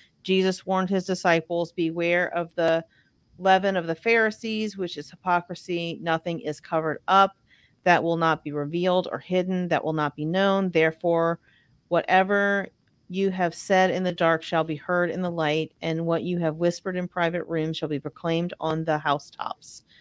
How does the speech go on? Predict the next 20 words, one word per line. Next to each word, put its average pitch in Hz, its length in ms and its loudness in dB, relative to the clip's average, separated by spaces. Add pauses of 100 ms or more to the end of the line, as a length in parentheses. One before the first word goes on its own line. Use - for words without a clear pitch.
(380)
Moreover, 202 800 6
he 202 300 0
who 196 140 2
justifies 180 760 2
the 170 100 -2
wicked 165 560 2
and 156 160 -4
he 185 220 0
who 185 280 2 (340)
condemns 165 420 2
the 156 100 -2
righteous 156 420 -2
are 156 120 -2
both 160 340 2 (140)
alike 180 500 4
an 175 140 -2
abomination 160 640 0
to - 120 -14
the 151 100 -4
Lord. 185 580 2